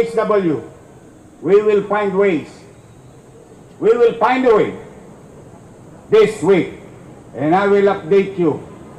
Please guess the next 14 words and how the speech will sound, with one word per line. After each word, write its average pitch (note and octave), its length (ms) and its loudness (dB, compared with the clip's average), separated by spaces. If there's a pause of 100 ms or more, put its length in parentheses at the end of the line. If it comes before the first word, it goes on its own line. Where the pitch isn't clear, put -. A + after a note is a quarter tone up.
(880)
Loobin F3+ 400 2
nawa G#3 280 0
ng G3 160 -2
Diyos, D#3+ 200 -4 (920)
makakita F3 600 0
pa F#3+ 160 2
ako F3+ 160 -2
ng F3 160 0
bimpong F#3 480 -2
basa F3 320 -2 (920)
nang D#3+ 200 0
mapiga E3+ 480 -2
ko D#3+ 120 -4
naman. D#3 360 -2